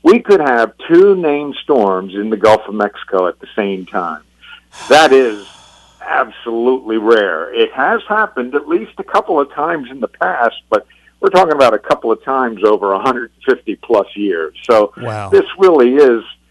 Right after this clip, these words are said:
Speaker 1: well, it's fitting right into the uniqueness of twenty twenty, isn't it, Clay?
Speaker 2: Oh, my God, man. And, you know, it was almost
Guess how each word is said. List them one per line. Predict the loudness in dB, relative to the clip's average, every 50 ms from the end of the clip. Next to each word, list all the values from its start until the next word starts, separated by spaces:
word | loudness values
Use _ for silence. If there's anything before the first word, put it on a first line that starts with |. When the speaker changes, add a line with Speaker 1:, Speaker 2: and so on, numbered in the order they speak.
| _ _ _ _ _ _ _
Speaker 1:
well, | 0 2 2 4 2 2
it's | 0 -2 -8 -12 -4 -2
fitting | -2 -2 -2 -4 -6
right | -2 0 2 2 2
into | 0 -2 -4 -6 -6 -6 -6
the | -6 -6
uniqueness | -10 -10 -10 -8 -2 -2 -2 -2 -2 -2 -4 -4 -2 -2
of | -4 -4 -4 -6
twenty | -6 -2 -2 0 0 0 -2 -4
twenty, | -4 -4 -2 -2 -2 -4 -2
isn't | -2 -2 -2 -2 -8
it, | -8 -6
Clay? | -2 0 2 2 2 0 0
Speaker 2:
Oh, | -4 -6 -6 -6 -6 -4 -2
my | -2 -2 -2 -4 -6
God, | -8 -6 -4 -2 -2 -2 -2 -2 -4 -4 -6 -4
man. | -4 -4 -2 -2 -2 -2 -4 -4
And, | -2 -2 0 0
you | 0 0
know, | 0 0 0 0 0
it | 0 -2 -4 -2
was | -2 -2 -2 0 0 -2 -2 -4 -6 -6 -8 -8 -10 -12 _ _ _ _ _ _ _ _ -6
almost | -4 -2 -2 0 0 0 0 0 0 0 -2 -4 -6 -8 -12